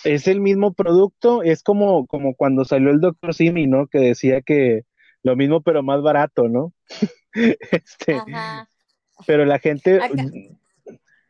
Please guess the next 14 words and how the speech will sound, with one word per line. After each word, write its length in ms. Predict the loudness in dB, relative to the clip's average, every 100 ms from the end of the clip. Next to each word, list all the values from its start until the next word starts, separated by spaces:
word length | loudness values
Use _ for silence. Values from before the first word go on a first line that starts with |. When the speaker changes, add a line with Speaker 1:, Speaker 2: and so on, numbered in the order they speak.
| _ _ _ _ -4
Speaker 1:
¿te 120 | -2
ha, 60 | -2
te 160 | -2 -2
ha 40 |
tocado 420 | -2 0 2 2
gente 320 | 2 -2 0
así? 280 | -2 -2 0
O 120 | 0
sea, 140 | 0 0
¿te 120 | 0
ha 40 |
tocado 360 | -2 0 2 2
gente 320 | 0 -2 -4
que... 580 | 0 2 4 2 0